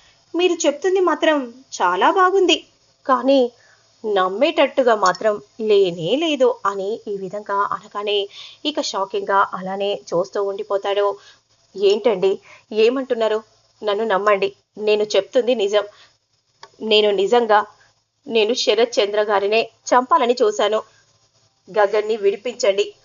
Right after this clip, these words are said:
ఏ తప్పు చెయ్యలేదు." మీరు చెప్పగానే ఇలా విడిపించడానికి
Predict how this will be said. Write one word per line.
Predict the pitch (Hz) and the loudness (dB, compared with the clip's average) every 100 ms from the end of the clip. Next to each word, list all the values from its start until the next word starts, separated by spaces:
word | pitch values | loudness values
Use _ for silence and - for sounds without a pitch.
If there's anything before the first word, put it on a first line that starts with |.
| _ _ _ _ _ - | _ _ _ _ _ -2
ఏ | 214 220 | 0 2
తప్పు | 220 208 240 247 - | 0 -2 -4 -4 0
చెయ్యలేదు." | 220 247 240 202 214 - _ _ _ _ _ _ _ _ _ _ _ _ _ - | 2 2 2 2 0 -4 _ _ _ _ _ _ _ _ _ _ _ _ _ -4
మీరు | 294 294 - | -4 -4 -4
చెప్పగానే | 202 294 311 294 311 302 285 _ _ - | -2 0 0 -2 -2 -4 -6 _ _ -4
ఇలా | 285 320 | -2 0
విడిపించడానికి | 403 220 - 302 330 285 254 262 | -2 -6 -6 -4 -2 0 0 0